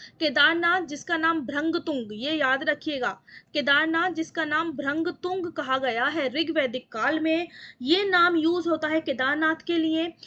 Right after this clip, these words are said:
ये महाभारत के वन पर्व में मेंशन है। और इस भृंगतुंग में केदारनाथ के, जो ये वन पर्व है महाभारत का,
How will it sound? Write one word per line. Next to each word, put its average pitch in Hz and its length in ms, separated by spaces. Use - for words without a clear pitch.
ये 294 200
महाभारत 302 640
के 339 140
वन 311 300
पर्व 285 380
में 294 240
मेंशन 262 500
है। 339 300
और 320 360
इस 370 260
भृंगतुंग 370 720
में 320 260
केदारनाथ 294 720
के, 302 140
जो 277 120
ये 294 120
वन 320 240
पर्व 320 320
है 269 140
महाभारत 247 640
का, 233 440